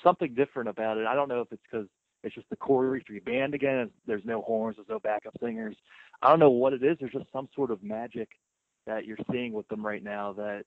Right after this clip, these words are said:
you know, you ha-, you haven't really seen in the past, although maybe, like, on the, uh, Wrecking Ball or High Hopes tour. Um, I don't know if you agree with that, but there's just something that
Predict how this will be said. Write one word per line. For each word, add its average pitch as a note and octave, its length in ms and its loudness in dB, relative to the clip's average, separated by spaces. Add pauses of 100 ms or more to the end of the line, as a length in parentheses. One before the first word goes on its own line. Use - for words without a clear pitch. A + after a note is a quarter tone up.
you A2 100 -16
know, G#2+ 120 -10
you G#2+ 140 -6
ha-, - 140 -4
you A2+ 100 -6
haven't A#2 240 0
really G#2 220 -6 (120)
seen A2+ 360 -2 (500)
in A2 140 -4
the G#2 80 -2
past, A2+ 400 2
although A2 280 2
maybe, G#2+ 200 0
like, G#2 200 -2
on G#2+ 160 -2
the, G2+ 300 -8 (360)
uh, G2+ 320 -6
Wrecking G#2+ 360 -2
Ball G#2+ 140 6
or G2+ 100 4
High G#2+ 180 2
Hopes A2 300 0
tour. G2+ 260 0 (440)
Um, G#2 460 2
I A#2+ 60 6
don't B2+ 120 10
know A#2+ 80 6
if - 100 -2
you A#2+ 100 -2
agree B2 220 2
with A#2+ 140 0
that, G#2 200 0
but G#2+ 160 -10
there's G#2+ 160 -6
just - 160 -4
something A#2+ 420 -4 (460)
that A2 100 -6